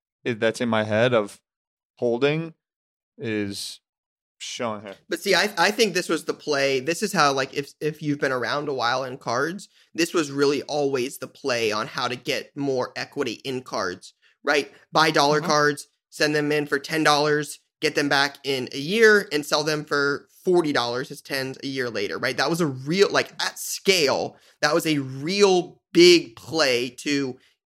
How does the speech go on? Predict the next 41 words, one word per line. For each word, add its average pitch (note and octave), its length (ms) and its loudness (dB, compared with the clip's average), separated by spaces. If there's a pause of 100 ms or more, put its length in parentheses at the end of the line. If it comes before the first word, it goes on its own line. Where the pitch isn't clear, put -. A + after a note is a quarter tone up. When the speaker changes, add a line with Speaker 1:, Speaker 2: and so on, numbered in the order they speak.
(160)
Speaker 2:
gain E3 340 0
equity D3 380 -2
in B2 100 -6
cards. - 480 -10 (280)
So C3+ 440 -2
the D3 160 -4
thought F3+ 320 2
process C#3+ 480 -2
is, C3+ 280 -6
is, B2 320 -6 (100)
is B2+ 320 -6
spot D#3+ 480 0
on. C#3 360 2
I C#3 60 -6
love D3+ 280 -4
the D#3 120 0
idea B2+ 520 -4 (240)
and C#3+ 80 -8
having D3 220 0
the B2+ 60 -2
patience D3 460 -2
to C3+ 100 -14
send D3+ 200 -2
them D#3 100 0
in D#3+ 160 2
and C3 240 -4 (280)
wait D3+ 280 2
and, C3+ 240 -4
you C#3+ 80 -8
know, C3+ 300 -6
know C#3 200 0
it's E3+ 140 -4
gonna D3 140 0
take D3+ 240 -4
a - 20 -6
while, F3 240 2
but C3+ 140 -2
when C#3+ 80 -2
they C3+ 100 -4
come C#3+ 180 -4
back, E3+ 380 2